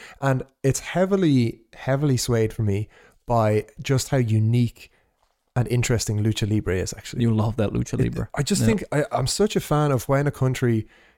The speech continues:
Speaker 1: is just all in on the weirdness, you know? It's like, we gotta have the big colorful masks. We just have to. And
Speaker 2: Yeah.
Speaker 1: if, if you were to take them away, 'cause it's like, "Well, you know, don't we wanna focus on the wrestling?" No, absolutely not. Like, you know, they, they care about the, the aesthetic of it and how w-, quirky and weird it is.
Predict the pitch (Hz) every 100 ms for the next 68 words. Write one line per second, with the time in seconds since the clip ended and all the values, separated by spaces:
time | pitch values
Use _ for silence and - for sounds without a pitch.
0 | _ 135 110 127 - - 127 123 120 113
1 | 107 110 110 107 101 - - 110 107 120
2 | _ _ _ _ - - 117 - _ _
3 | 127 117 135 131 131 117 117 - 120 -
4 | 107 104 95 - - _ 123 113 120 113
5 | 107 - - - - - - 151 - -
6 | 139 131 139 120 151 151 127 127 127 -
7 | 113 127 233 220 202 190 185 - 196 185
8 | 180 147 151 143 135 120 127 - - 131
9 | 107 - - 113 143 120 110 107 - _
10 | - 151 156 131 127 143 131 139 131 -
11 | 147 160 160 123 120 113 - 120 123 135
12 | 135 117 110 127 117 113 107 110 107 120
13 | 110 107 - - 127 127 - 139 123 113
14 | 107 110 107 104 110